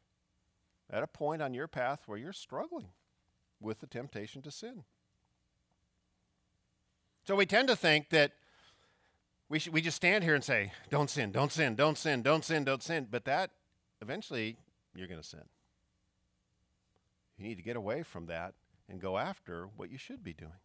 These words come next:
The best way to say no to what you should not be doing is to say yes to what you should be doing.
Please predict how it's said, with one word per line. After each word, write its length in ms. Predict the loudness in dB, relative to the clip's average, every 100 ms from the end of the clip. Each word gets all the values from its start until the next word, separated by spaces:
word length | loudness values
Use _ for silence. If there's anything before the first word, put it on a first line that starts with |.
| _ _ _ _ _ _ _ _ _ _ _ _ _ _ _ _ _ _ _ _ _ _ _ _ _ _ _ _ -20 -20 _ _
The 80 | -2
best 260 | 0 0 0
way 100 | 0
to 80 |
say 200 | 2 2
no 400 | 4 6 4 2 -4 _ _ _ _ _ -10
to 80 | -4
what 180 | -2
you 80 | -4
should 220 | -8 -4
not 200 | -2 -2
be 120 | -4 -6
doing 380 | -6 -6 -10 -14 _ _ _ _ -16
is 100 | -14
to 100 | -10
say 180 | -4 -2
yes 340 | 0 -2 -4
to 100 | -8
what 180 | -8 -10
you 60 | -10
should 240 | -12 -12
be 80 | -14
doing. 240 | -16 -20